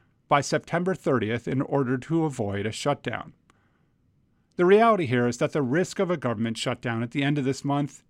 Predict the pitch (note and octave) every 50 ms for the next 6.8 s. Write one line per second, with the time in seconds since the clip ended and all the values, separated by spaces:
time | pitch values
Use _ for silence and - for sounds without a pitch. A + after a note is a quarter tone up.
0 | _ _ - F3 C#3+ C3+ C3 B2+ C#3+ C3 - - C#3 A2+ A2+ B2 B2+ G2+ G#2+ G2+
1 | A2 A2 G2+ - - - - - _ _ _ _ _ _ _ _ _ _ _ -
2 | D3+ D#3+ F3 E3+ E3 D3+ B2+ A#2 - - A#2 G#2 G2+ G2 F#2 G#2+ B2 A#2+ - D#3+
3 | D3 C#3+ C3 B2 A#2+ A2+ - C3+ A#2+ - - C3 A2+ - - D3 B2+ A#2 A#2 A2
4 | G#2 A2 G#2+ G#2+ G#2 G#2 - D#3+ E3 C3 C#3 C3+ C3+ C3+ - D#3+ E3 C3+ - -
5 | E3 C3+ - - - - F3 - - - C3 A#2+ A2+ F#2+ - - - C3+ B2+ -
6 | C3 A#2+ A2 G2 A2 G#2+ G#2 A2+ C3+ C#3+ - - - - -